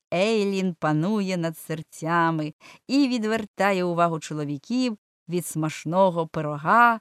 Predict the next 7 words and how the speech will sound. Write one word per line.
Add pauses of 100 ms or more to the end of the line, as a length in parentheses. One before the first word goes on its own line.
(240)
та
лимонного
крему. (1300)
Але (320)
у
всіх
нас,